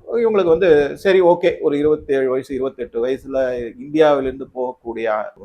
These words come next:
husband and wife-க்கு குழந்தை பிறகுதுன்னு வச்சுக்கோங்க. அவருக்கு இருபத்தோரு வயசு. So அப்ப என்ன ஆகும், இருபத்தி ஏழு, இருபத்தெட்டு வயசுலன்னா அது ஒரு நாற்பத்தொன்பது, ஐம்பது வயசுல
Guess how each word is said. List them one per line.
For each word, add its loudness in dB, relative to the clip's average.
husband 0
and -6
wife-க்கு -2
குழந்தை -2
பிறகுதுன்னு -12
வச்சுக்கோங்க. -20
அவருக்கு -2
இருபத்தோரு -4
வயசு. -14
So -4
அப்ப -6
என்ன -6
ஆகும், -6
இருபத்தி -8
ஏழு, -6
இருபத்தெட்டு -8
வயசுலன்னா -10
அது -4
ஒரு -8
நாற்பத்தொன்பது, -8
ஐம்பது -6
வயசுல -6